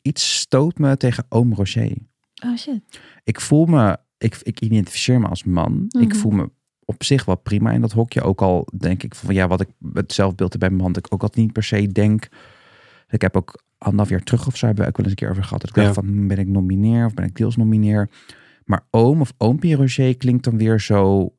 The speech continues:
Speaker 1: daar heb je ook, eigenlijk wat ik eerst had met het woord man, dat heb ik ook weer met het woord oom. Er zit een
Speaker 2: Mhm.
Speaker 1: bepaald beeld bij, een bepaald oom
Speaker 2: Ja.
Speaker 1: klinkt voor mij, en het is puur voor mij, maar het is, de, associatief is het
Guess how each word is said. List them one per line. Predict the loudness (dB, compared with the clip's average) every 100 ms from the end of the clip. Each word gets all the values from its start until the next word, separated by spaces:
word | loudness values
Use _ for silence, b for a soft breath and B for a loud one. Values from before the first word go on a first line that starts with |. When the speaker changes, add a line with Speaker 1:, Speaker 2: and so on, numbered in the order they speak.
| _
Speaker 1:
daar | 0 2
heb | 0
je | -2
ook, | -2 -4 -4
eigenlijk | -4 0 0
wat | 0
ik | -2
eerst | -2
had | 0
met | 2
het | 2
woord | 2 2
man, | 2 2 2
dat | 0
heb | 0
ik | 0
ook | -2
weer | 0
met | -2
het | 0
woord | 0 -2 _
oom. | 2 4 4 0 -6 0
Er | 4
zit | 6
een | 4
Speaker 2:
Mhm. | 4
Speaker 1:
bepaald | 2 0 -4 _
beeld | 0 0 -2
bij, | -2
een | -2
bepaald | 0 0 0 -4 b b b b b b _ _ _
oom | 2 4 2 2 -2 -6 _ _ _
Speaker 2:
Ja. | -8 -8
Speaker 1:
klinkt | 0 2 4 0 -10
voor | -2 2
mij, | 4 4 2 2 0 -4 -6
en | -6
het |
is | -6
puur | -2 -2
voor | 0 0
mij, | 2 2
maar | 2 0
het | -6 -16
is, | -10 -8
de, | -8 _ _ _ _ -4
associatief | -2 0 0 -2 0 0 -2 -4
is | 0
het | 2 0 -4